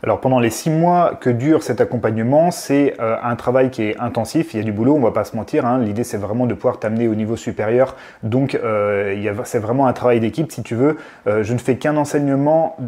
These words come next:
euh, individuel, donc tout ce qui est, euh, fait c'est cent pour cent personnalisé, euh, cent pour cent, euh, adapté si tu veux à ta situation, à ton style musical, à ton niveau,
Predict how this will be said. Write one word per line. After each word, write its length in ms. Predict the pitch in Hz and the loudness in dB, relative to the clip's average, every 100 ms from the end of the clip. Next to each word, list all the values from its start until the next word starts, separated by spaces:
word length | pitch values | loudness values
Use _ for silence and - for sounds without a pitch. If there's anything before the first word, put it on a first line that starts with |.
| - - 135 120 143 | -12 -14 -14 -12 0
euh, 140 | 127 | 0
individuel, 580 | 147 143 139 135 120 113 | 2 0 2 0 2 0
donc 160 | 104 117 | 0 -4
tout 140 | 185 | -2
ce 80 | 170 | -4
qui 240 | - 151 | 2 4
est, 80 | 156 | 6
euh, 160 | 127 113 | 6 4
fait 440 | - - 156 165 | 2 2 4 2
c'est 300 | - 139 131 - _ | -2 -2 -2 -4 _
cent 240 | - 160 | -2 -2
pour 140 | 143 139 | 0 -2
cent 160 | 143 | -2
personnalisé, 760 | - 139 131 117 117 107 156 160 - - - | -2 -2 -2 -2 0 2 0 0 -18 -16 -2
euh, 160 | 107 | 0
cent 220 | 101 - 139 | 0 -2 -4
pour 240 | - - | -4 -6
cent, 460 | - 143 147 151 110 117 | -4 0 0 0 -6 -6
euh, 800 | 110 107 104 104 104 101 98 101 | -2 0 0 -2 -2 -2 -4 -4
adapté 480 | - 135 131 - 151 | 0 2 2 2 -2
si 140 | 156 123 | -2 -2
tu 100 | 135 | 2
veux 180 | 160 | 2
à 120 | 117 110 | 2 0
ta 100 | 113 | -2
situation, 640 | - - 113 104 147 151 | -2 -2 -2 -2 -4 -2
à 60 | 107 | -4
ton 120 | 110 | -6
style 180 | - 117 | -6 -6
musical, 520 | 104 98 131 143 - | -4 -4 0 0 0
à 80 | 113 | -6
ton 160 | 101 107 | -6 -4
niveau, 400 | 107 110 143 | -2 2 0